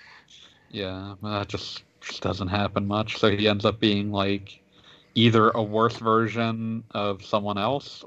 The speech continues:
or just a battery to sit around in, uh, near Ultima so that Lulu can use a friend spear to get back to it. <laughs>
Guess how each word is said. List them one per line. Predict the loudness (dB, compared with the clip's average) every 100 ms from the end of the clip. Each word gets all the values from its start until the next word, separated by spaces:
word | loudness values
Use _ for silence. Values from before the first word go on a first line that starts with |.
| -8
or | -2 -2
just | 0 -2 -2 -2
a | 0 2 0
battery | -2 0 2 2 0 -2
to | -4 -4 -4
sit | -8 0 0
around | 2 2 2 -2 -8 -8
in, | -6 -6 -6 -6 -8 -12 _ _ _ _ _ _ 4
uh, | 6 6 4
near | 2 2
Ultima | 2 0 0 -2
so | -2 -4
that | -2
Lulu | 0 2 2
can | 0 -4
use | -4
a | -6
friend | 2 2 2
spear | -2 0
to | 0
get | 2
back | 2 2 0
to | -4 -2 -4
it. | -6 _ -18
<laughs> | -10